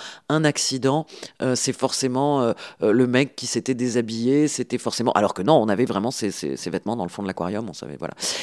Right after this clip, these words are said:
Et, euh, et la troisième personne, c'est une, une dresseuse qui s'appelait Dawn, que Tilikum, là, a déchiquetée devant les caméras, euh,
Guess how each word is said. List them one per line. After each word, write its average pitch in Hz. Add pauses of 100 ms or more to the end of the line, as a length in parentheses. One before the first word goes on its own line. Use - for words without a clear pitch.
(200)
Et, 180
euh, 143 (100)
et 160
la 143
troisième 156
personne, 160 (600)
c'est -
une, 101 (220)
une 139
dresseuse 127
qui -
s'appelait 117
Dawn, 127 (320)
que 120
Tilikum, 123
là, 123
a 95
déchiquetée 113
devant 107
les 107
caméras, 101
euh, 85